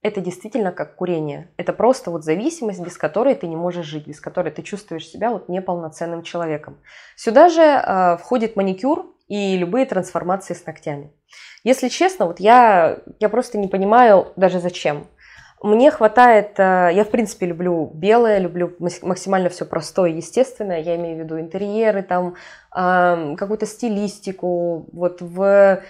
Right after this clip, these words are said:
в искусстве, во всём. Я люблю то, что попроще. И мне в моей одежде хватает цветов, э, для того, чтобы не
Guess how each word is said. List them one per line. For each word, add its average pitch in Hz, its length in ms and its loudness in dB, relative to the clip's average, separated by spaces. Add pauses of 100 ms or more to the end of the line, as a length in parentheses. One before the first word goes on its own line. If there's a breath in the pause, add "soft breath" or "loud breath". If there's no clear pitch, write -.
(160 loud breath)
в 202 80 0
искусстве, 220 560 -6
во 185 120 0
всём. 185 260 -4
Я 240 140 2
люблю 214 480 -2 (200)
то, 247 160 2
что 202 320 -4
попроще. 185 680 -2 (920 loud breath)
И 214 100 2
мне 277 200 4
в 311 60 0
моей 240 320 2
одежде 277 320 0
хватает 202 480 0
цветов, 294 540 0 (200)
э, 165 840 -6 (340)
для 180 180 -4
того, 233 220 2
чтобы 233 640 -2
не 226 480 2